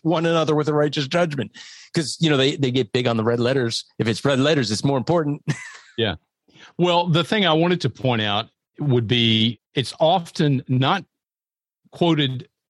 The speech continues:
Speaker 2: fully. And it's, uh, Proverbs twenty-nine eighteen.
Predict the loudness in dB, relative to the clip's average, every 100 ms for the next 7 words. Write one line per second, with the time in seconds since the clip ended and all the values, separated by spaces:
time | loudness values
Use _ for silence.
0 | _ -20 -4 -2 -2 -6 -14 _ -2 0
1 | 0 -6 -8 -2 -2 0 0 2 0 -2
2 | 0 2 2 2 2 0 -4 -8 -8 -8